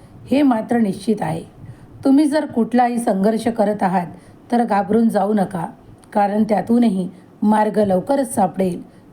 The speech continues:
कारण तो मी तुमच्यापर्यंत पाठवत आहे. अगदी या क्षणालाही तुमच्यासाठी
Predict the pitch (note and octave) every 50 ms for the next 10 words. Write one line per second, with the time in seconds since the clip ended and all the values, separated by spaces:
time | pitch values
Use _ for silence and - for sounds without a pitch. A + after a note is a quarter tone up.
0 | - - - A#3+ A3 A3 A3+ A3+ - - - A#3+ C4+ C#4 C4+ B3+ A3+ A3 F#3+ F#3
1 | F3 - B3+ A#3+ A#3+ A3+ G3 F#3 F3+ E3+ D#3+ - - - - - - - - -
2 | - - A#3 G#3+ G3+ G3+ F3 G#3+ B3 B3 - F3+ D#3+ D#3 E3+ F#3+ G#3+ - - -
3 | - - - - - - - - - B3+ C#4 C#4 B3 A#3+ D#4 D#4+ D4+ C4 A3 A3+
4 | B3 A#3+ B3 - A#3+ G3+ G3 A3 A3+ A3+ A3+ A#3 A#3+ A#3 A3 F#3 F3+ E3 A#3+ A3+
5 | - - F#3+ E3 - G#3 G3